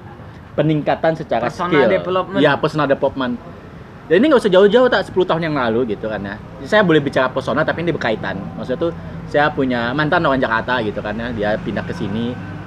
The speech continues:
Speaker 1: Lucunya pada saat, pada saat kita berada dalam suatu, eh, apa ya, kehidupan pembelajaran gitu, dia menanyakan, "Rip, kalau di Jakarta nggak seperti ini loh," katanya.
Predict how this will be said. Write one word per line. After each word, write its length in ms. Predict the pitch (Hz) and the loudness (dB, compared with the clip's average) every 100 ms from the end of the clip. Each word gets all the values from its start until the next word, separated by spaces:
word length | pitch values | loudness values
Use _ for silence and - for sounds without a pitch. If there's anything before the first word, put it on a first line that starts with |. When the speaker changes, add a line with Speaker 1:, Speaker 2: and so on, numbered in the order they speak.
| - - - - 135 | -14 -14 -14 -8 0
Speaker 1:
Lucunya 400 | 156 277 269 175 | 2 4 2 2
pada 180 | 156 139 | 2 2
saat, 360 | 151 135 139 | 0 -2 -4
pada 240 | - 131 123 | -2 0 0
saat 260 | 123 123 131 | -2 -6 -4
kita 240 | 135 127 | -4 -2
berada 320 | 110 107 110 110 | -4 -2 -4 -2
dalam 400 | 107 104 107 107 | -2 -4 -6 -8
suatu, 840 | 120 101 - 113 104 101 101 101 | -6 -6 -6 -4 -2 -2 -2 -4
eh, 800 | - 101 98 92 95 95 95 92 95 | -6 -10 -10 -10 -10 -10 -8 -8 -8
apa 180 | 110 - 101 | -8 -6 -6
ya, 120 | 95 - - - | -6 -10 -12 -4
kehidupan 720 | 123 113 - 113 104 110 - | -2 -2 -4 -4 -4 -6 -4
pembelajaran 560 | 123 113 117 175 160 131 | 0 0 2 2 2 0
gitu, 300 | 110 156 139 | -2 -6 -4
dia 160 | 190 | -4
menanyakan, 560 | 196 180 185 175 170 180 - - - - - - - - - - | -2 -4 -6 -6 -8 -8 -16 -18 -18 -18 -18 -20 -20 -20 -10 -4
"Rip, 80 | 202 - - | -4 -6 -10
kalau 160 | 175 180 | -4 -2
di 60 | 143 | 0
Jakarta 240 | 143 - | 0 0
nggak 160 | 269 - | -2 -2
seperti 400 | - 143 190 233 | -6 -6 -2 0
ini 80 | 170 | 2
loh," 240 | 135 143 | 2 0
katanya. 320 | 90 90 98 | -6 -8 -10